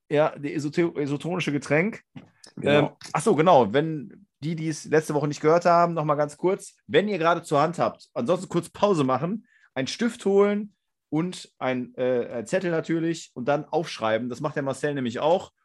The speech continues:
Speaker 1: um sich zu visualisieren. Ich werde langsam vorlesen und kann natürlich auch ein zweites Mal vorlesen. Und dann hat man's vor sich und dann muss natürlich innerhalb der Zeit dann auch die Antwort kommen. Wir starten mit dem
Speaker 2: Jawohl.
Speaker 1: ersten Spieler. Du bist bereit?
Speaker 2: Jawohl,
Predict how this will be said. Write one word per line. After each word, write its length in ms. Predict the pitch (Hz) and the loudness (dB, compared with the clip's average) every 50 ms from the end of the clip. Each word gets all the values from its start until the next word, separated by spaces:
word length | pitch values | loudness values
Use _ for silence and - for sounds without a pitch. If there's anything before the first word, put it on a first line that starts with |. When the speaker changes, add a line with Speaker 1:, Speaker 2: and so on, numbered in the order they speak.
| _ - | _ -6
Speaker 1:
um 160 | 143 147 143 | -6 -4 -4
sich 180 | 147 147 - | -4 -6 -6
zu 120 | - 156 139 | -6 -6 -4
visualisieren. 640 | 156 147 139 143 143 135 131 120 120 147 175 180 180 | -4 0 2 2 2 2 2 0 0 2 0 0 0
Ich 160 | 135 - - - | -2 -10 -6 -2
werde 360 | 143 165 156 147 135 - _ _ _ _ _ - | 0 2 2 0 -2 -2 _ _ _ _ _ -2
langsam 380 | 107 135 196 208 202 208 196 | 0 0 0 0 0 -2 -4
vorlesen 460 | 151 - 185 185 180 190 190 170 165 | -2 0 0 0 2 2 0 0 -2
und 60 | 143 - | -6 -8
kann 160 | 147 151 160 | -8 -6 -6
natürlich 260 | 156 147 - - - | -6 -10 -10 -12 -12
auch 80 | - 135 | -12 -12
ein 100 | 117 - | -12 -6
zweites 320 | - 127 156 156 127 - | -2 -2 0 -2 -2 -4
Mal 140 | 107 101 95 | -4 -4 -4
vorlesen. 600 | - 107 104 101 104 107 110 127 170 233 - _ _ _ _ _ _ _ | -2 -4 -4 -2 0 -2 -2 -2 -4 -6 -8 _ _ _ _ _ _ _
Und 120 | - 117 - | -12 -4 -2
dann 100 | 127 131 | 0 0
hat 120 | 156 208 | 0 0
man's 160 | 156 127 - | -2 -4 -2
vor 220 | - 160 175 180 165 | -2 0 0 0 2
sich 300 | 170 175 170 - - - | 0 -4 -4 -6 -16 -14
und 100 | - 131 | -8 -4
dann 320 | 135 139 143 147 143 110 - | -2 -2 -2 -4 -6 -8 -6
muss 240 | 135 143 151 - 151 | -2 -2 -2 0 0
natürlich 260 | 131 - 143 135 - | -2 -2 -2 -6 -2
innerhalb 240 | 135 123 123 123 - | -2 0 0 0 -2
der 100 | 117 107 | -8 -8
Zeit 280 | - 117 113 120 117 120 | -4 -2 -2 -2 -2 -4
dann 100 | 104 92 | -8 -8
auch 100 | 98 - | -10 -12
die 100 | 110 92 | -12 -12
Antwort 320 | 92 98 92 - - _ | -12 -14 -14 -18 -20 _
kommen. 220 | - 92 - - _ _ _ _ _ _ _ _ _ _ | -18 -18 -18 -20 _ _ _ _ _ _ _ _ _ _
Wir 120 | 135 131 | -6 -6
starten 400 | 123 - - 151 151 175 190 185 | -6 -4 0 2 2 2 2 -2
mit 80 | 180 170 | -4 -8
dem 100 | 175 165 | -6 -4
Speaker 2:
Jawohl. 200 | 165 165 170 196 | -2 0 0 0
Speaker 1:
ersten 120 | - - | 0 -2
Spieler. 480 | - - 175 175 180 196 254 294 233 170 - _ _ _ _ _ _ _ _ _ _ _ _ _ _ _ _ - | -4 -6 -2 0 0 2 0 0 -4 -8 -16 _ _ _ _ _ _ _ _ _ _ _ _ _ _ _ _ -8
Du 120 | 101 117 | -6 -6
bist 140 | 139 131 - | -6 -4 -4
bereit? 420 | 131 117 110 92 87 - - - _ _ _ _ _ _ _ _ _ _ _ - - - - | 0 0 0 0 -2 -6 -14 -20 _ _ _ _ _ _ _ _ _ _ _ -18 -16 -6 2
Speaker 2:
Jawohl, 480 | 101 107 107 110 120 120 117 95 - | 4 6 8 8 8 8 8 8 6